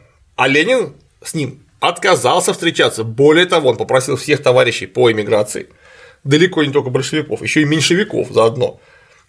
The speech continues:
запротоколировать, что Парвус пытался с ним встретиться, а он отказался, чтобы никто, не дай бог, ничего не подумал, потому что общение с подобным персонажем —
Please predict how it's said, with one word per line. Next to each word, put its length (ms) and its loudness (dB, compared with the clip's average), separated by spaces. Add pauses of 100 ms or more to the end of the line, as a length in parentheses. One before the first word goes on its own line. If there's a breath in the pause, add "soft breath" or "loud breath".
запротоколировать, 1200 2
что 220 0
Парвус 460 0
пытался 440 0
с 80 -8
ним 100 -4
встретиться, 600 -2 (100)
а 200 4
он 100 6
отказался, 720 0 (140)
чтобы 280 2
никто, 380 2
не 140 -4
дай 160 2
бог, 280 0
ничего 240 -4
не 100 -4
подумал, 340 2
потому 280 2
что 140 0
общение 420 0
с 40 -2
подобным 500 0
персонажем — 540 0